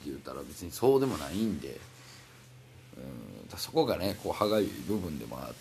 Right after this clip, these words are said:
たり、こう、なんていうんですか、気持ち的にはね、どんどんやっていきたいなとは思うんですけども、なかなかね、えー、こう、積極的には言えないですよ、やっぱりね。うん。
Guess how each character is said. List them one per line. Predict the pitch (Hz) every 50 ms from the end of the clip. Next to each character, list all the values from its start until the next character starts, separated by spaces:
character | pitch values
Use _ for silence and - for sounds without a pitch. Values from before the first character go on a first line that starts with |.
| -
た | - 87 82
り、 | 80 67 55 58 - - -
こ | - 82 80 80 80 76 - - - - 80
う、 |
な | 87 85
ん | 82
て | 78
い | -
う | -
ん |
で | -
す | - -
か、 | - 101 117 127 - - - - - - - - - - - - - - - - - - - - - - - - - - -
気 | - - 185
持 | 202 202 196
ち | - -
的 | 208 202 196
に | 185 147
は | 107 113
ね、 | 131 139 123 110 113
ど | 110 113 120
ん | 120
ど | 107 104
ん | 101
や | 104 101 101
っ |
て | 98 - - - 113
い | 104
き | 95 -
た | - 110
い | 92 87
な | 82 82 85
と | - - 69
は | 71
思 | 85 95 113 107
う |
ん | 95 85
で | - -
す | - -
け | -
ど | 76 - -
も、 | 64 65
な | 69 87 104
か | - 107
な | 101 95
か | 95 98 101
ね、 | 110 131 143 135 113 98 98 92 - - - - -
え | 87 98 98 90 87 85 87 92 90 87 85 85 85 82 80 80 80 80 80 82 80 80 80 78 73 67 64 64 - - - - - - - - - - - - - - - - -
ー、 | -
こ | - 87 82 80 82 78
う、 | -
積 | - - - - - - -
極 | - 92 87 -
的 | 101 98 98
に | 101 98
は | 87
言 | 87 82 85 98 117
え | 123
な | 120 101
い | 85
で | 73
す | - - -
よ、 | 85
や | - -
っ |
ぱ | - - -
り | - -
ね。 | - 107 104 95 95 - - - - - - - - - - - - -
う | 95
ん。 | 90 85 82 80 76 73 71 67 64